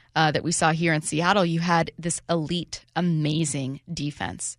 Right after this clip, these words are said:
And you could afford so many mistakes on offense. Important to note, though, uh, especially with two thousand thirteen, I feel like we romanticize it and forget how good the offense was, too.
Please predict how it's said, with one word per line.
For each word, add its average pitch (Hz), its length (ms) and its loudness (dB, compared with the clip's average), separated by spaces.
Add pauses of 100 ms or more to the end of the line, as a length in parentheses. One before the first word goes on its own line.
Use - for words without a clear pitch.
And 190 180 4
you 185 80 0
could 196 140 -2
afford 170 340 0
so 175 160 0
many 170 160 0
mistakes 160 420 -2
on 160 120 -2
offense. 160 420 -2 (420)
Important 240 380 2
to 220 80 0
note, 196 260 2
though, 165 320 2 (300)
uh, 165 300 6
especially 190 400 0
with 170 120 -2
two 185 140 -2
thousand 175 280 0
thirteen, 170 680 0 (340)
I 196 60 2
feel 262 160 2
like 262 100 0
we 226 120 0
romanticize 185 720 2
it 202 60 2
and 170 100 -6
forget 165 280 2
how 170 100 2
good 165 180 0
the 147 100 -2
offense 139 420 0
was, 147 180 -2
too. - 320 -4